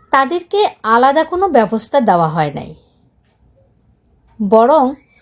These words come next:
এখন আবার সেই ঘর ভাড়া দেওয়া হয়েছে। এর মানেটা কি?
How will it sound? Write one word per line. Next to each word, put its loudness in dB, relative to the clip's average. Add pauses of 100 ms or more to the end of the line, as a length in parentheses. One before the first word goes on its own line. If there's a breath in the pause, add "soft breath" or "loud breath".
(300)
এখন -2
আবার 2
সেই 0
ঘর 2 (180)
ভাড়া -2
দেওয়া -4
হয়েছে। -12 (3250)
এর 4
মানেটা 2
কি? -14